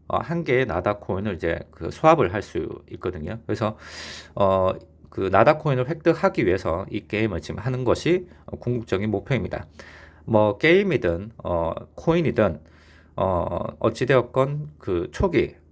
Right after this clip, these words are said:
진행을 하는 것이, 어, 이제 초기 아무래도 가격은 아무래도 나중보다는 좀 높을 거니까 초기 선점이 필요하다, 아, 라고 이제 생각이 돼서 영상을 이제 올려봤었습니다.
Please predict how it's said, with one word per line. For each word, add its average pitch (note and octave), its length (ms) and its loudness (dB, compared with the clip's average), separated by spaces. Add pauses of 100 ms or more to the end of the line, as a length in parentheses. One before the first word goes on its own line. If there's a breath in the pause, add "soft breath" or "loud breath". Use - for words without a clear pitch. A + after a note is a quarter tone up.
(540)
진행을 A2 380 -2
하는 D3 260 0
것이, F2 520 0 (120)
어, - 120 -8
이제 - 340 -8 (280)
초기 D3 260 0
아무래도 F2+ 400 0
가격은 A2 520 0
아무래도 F#2 380 -2
나중보다는 G2 580 0
좀 - 120 -8
높을 F2+ 300 -2
거니까 E2 440 -4 (360 loud breath)
초기 B2+ 260 -4
선점이 G#2 580 0
필요하다, B2 560 2 (460 loud breath)
아, E2 160 -2
라고 A2+ 300 2
이제 F#2+ 140 -2
생각이 A#2 340 0
돼서 F2 300 -4
영상을 F2 460 -4
이제 D#2 260 -8
올려봤었습니다. - 840 -6